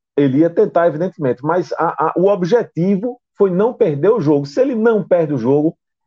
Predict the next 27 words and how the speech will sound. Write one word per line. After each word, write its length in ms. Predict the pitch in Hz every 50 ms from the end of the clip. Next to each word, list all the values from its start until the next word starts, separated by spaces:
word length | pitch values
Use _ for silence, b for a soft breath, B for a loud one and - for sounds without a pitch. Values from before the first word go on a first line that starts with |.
| -
era 200 | - 160 175 185
suficiente 840 | - - 151 - 190 151 - - 156 135 135 139 147 143 165 170 - _ _ _ _ _ _
pra 240 | - 165 165 143 131
ele, 420 | 135 143 151 156 160 160 151 - - 107 107 - -
é, 80 | - 127
é, 500 | - - 120 120 117 - 110 117 110 104
é, 60 | 98
continuar 520 | - 170 190 190 - 190 151 139 135 143 147
na 80 | 151
liderança 480 | 151 165 160 165 147 127 131 - - 160
do 80 | 190
grupo, 260 | 208 160 135 117 - _ _ _ _ _ -
né? 200 | 90 95 107 117 _ _ _ _ _ _ _ -
Então, 240 | - - - 156 147
pensando 800 | 147 - 233 262 254 202 202 - 208 208 220 226 208 247 269 277 _ _
desse 340 | - 135 147 147 139 143 196
jeito, 500 | 180 151 190 190 190 190 - - 214 285 _ _ _ _ _ _ _ _ _ _ _ _ _ _ _ _ -
a 100 | - 160
estratégia 560 | 165 156 165 185 175 156 - - 147 143 120 143
do 120 | 135 135
Pacajus 500 | 139 139 131 - - 135 120 113 113 107
da-, 140 | 110 123 120
deu, 380 | 113 95 117 117 131 120 107
deu, 220 | 110 113 123 120 117
deu 160 | 113 143 139
certo, 480 | - - - 135 135 143 151 143 143 - -
foi 600 | - 156 151 156 165 160 156 151 147 139 - _